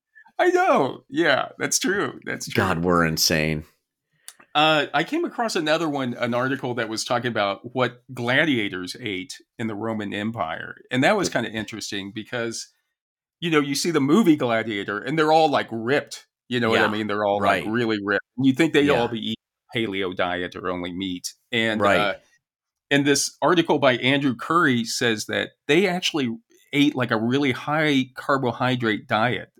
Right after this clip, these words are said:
Speaker 1: the, uh, the
Speaker 2: Uh-huh, to get the
Speaker 1: gladiators did.
Speaker 2: energy. To get the
Speaker 1: Well,
Speaker 2: energy.
Speaker 1: the energy. And also you wanted to put on weight because it was all about the spectacle. So you
Speaker 2: Uh-huh.
Speaker 1: wanted, <laughs> you wanted a layer of fat so you would get a f-,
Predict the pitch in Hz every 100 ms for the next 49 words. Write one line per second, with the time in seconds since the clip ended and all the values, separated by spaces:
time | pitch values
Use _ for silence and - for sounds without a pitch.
0 | _ 127 104 98 92 92 87 85 - _
1 | - 131 110 123 156 98 95 135 190 -
2 | 82 65 - _ _ _ - 95 117 -
3 | 175 156 254 - 226 - 214 208 - _
4 | _ _ - 156 160 - 202 165 165 165
5 | 180 147 135 - 170 135 120 139 190 -
6 | - 120 151 147 123 120 131 147 151 123
7 | 117 107 - 147 165 - - 80 _ _
8 | _ _ _ - 104 147 160 156 131 127
9 | 117 104 90 - 196 196 196 165 156 160
10 | 180 143 - 185 170 143 - - 143 127
11 | 123 123 117 131 117 - - -